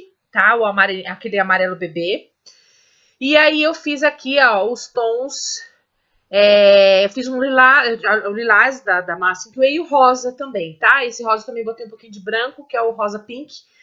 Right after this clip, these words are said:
E aí eu usei um pouquinho de branco pra ficar mais claro. Aí eu colei as flores, aquelas flores que eu ensinei vocês. E aqui eu peguei algumas bolinhas verde, claro.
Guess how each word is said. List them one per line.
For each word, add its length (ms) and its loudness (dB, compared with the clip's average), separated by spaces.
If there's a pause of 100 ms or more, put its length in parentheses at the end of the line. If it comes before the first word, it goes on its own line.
(360)
E 120 -4
aí 180 0
eu 240 0
usei 240 -6
um 60 -14
pouquinho 240 -14
de 100 -12
branco 240 -6
pra 80 -20
ficar 160 -12
mais 220 -8
claro. 240 -8 (560)
Aí 160 2
eu 80 2
colei 680 2
as 280 -2
flores, 680 0
aquelas 400 -2
flores 320 0
que 80 -8
eu 60 -4
ensinei 260 -8
vocês. 480 -10
E 60 -4
aqui 680 -2
eu 140 0
peguei 320 0
algumas 580 -4
bolinhas 540 -4
verde, 500 0
claro. 560 0